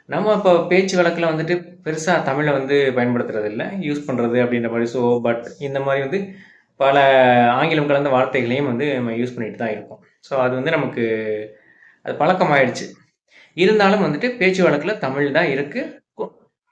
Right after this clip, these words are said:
பெரும்பாலும் வந்துட்டு ஆங்கிலம் கலந்து தமிழ் பேசுறோம், அந்த மாதிரி தான் இருக்கு. ஆ, so, இந்த நிலையில வந்துட்டு, ஆ,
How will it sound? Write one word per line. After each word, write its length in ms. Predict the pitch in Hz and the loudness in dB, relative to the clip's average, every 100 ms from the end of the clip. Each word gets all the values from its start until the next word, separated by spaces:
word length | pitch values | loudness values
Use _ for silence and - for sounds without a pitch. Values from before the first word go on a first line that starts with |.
| _ - | _ -2
பெரும்பாலும் 460 | 185 214 214 214 | 2 4 4 4
வந்துட்டு 240 | 175 185 226 | 0 -2 0
ஆங்கிலம் 600 | 185 180 185 170 151 147 | 2 2 2 0 -2 -2
கலந்து 600 | 151 156 151 240 208 - | 0 0 -2 -2 -2 0
தமிழ் 280 | 139 135 117 | -2 0 -4
பேசுறோம், 340 | 110 98 - _ | -6 -10 -16 _
அந்த 200 | 151 127 | -10 -4
மாதிரி 220 | 120 117 | -4 -2
தான் 140 | 131 117 | -4 -4
இருக்கு. 240 | 107 - - _ _ _ _ _ _ _ _ _ _ _ _ _ | -8 -16 -20 _ _ _ _ _ _ _ _ _ _ _ _ _
ஆ, 220 | - 160 160 | -4 -2 0
so, 140 | 180 | 2
இந்த 280 | 180 196 202 | 4 4 4
நிலையில 360 | 190 220 226 | 4 2 2
வந்துட்டு, 320 | 180 147 147 208 - - | 2 0 0 -2 -2 -6
ஆ, 80 | 147 | -2